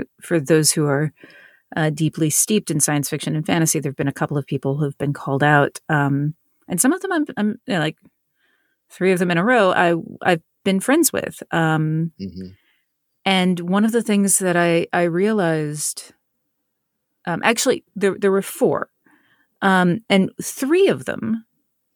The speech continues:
Speaker 1: uh, what I realized was that I had had a negative experience with them as my first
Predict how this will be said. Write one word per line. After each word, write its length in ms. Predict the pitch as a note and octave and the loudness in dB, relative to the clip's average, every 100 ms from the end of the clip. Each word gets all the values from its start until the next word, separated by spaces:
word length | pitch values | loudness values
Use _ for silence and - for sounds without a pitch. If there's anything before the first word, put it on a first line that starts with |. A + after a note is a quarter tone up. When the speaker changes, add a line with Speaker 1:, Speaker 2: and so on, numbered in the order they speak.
| _ _ _ _ _ _ - | _ _ _ _ _ _ -2
Speaker 1:
uh, 260 | G3 F3 - | 4 4 2
what 260 | F#3 F#3+ | 2 2
I 40 | F#3+ | 4
realized 600 | F#3+ A#3+ A3+ G3+ F3+ - | 4 2 4 4 2 -2
was 640 | F#3 F3 E3+ E3 E3 E3 - | -2 2 2 0 -2 -4 -4
that 240 | E3 F3+ | -2 2
I 160 | E3+ G#3+ | 4 4
had 120 | A#3 | 2
had 300 | G#3 - G#3 | 0 0 2
a 60 | G3+ | 2
negative 400 | F#3 F3 E3+ D#3 | 2 2 0 0
experience 600 | C#3+ - D#3+ D#3 D3+ - | -2 -2 0 -2 -2 -4
with 140 | D3 - | -6 -4
them 200 | D3 C#3 | -4 -2
as 200 | D3+ C#3+ | -2 -2
my 140 | D#3 C#3+ | -4 -6
first 840 | - - F3 D#3+ - - - | -8 -4 0 2 2 2 0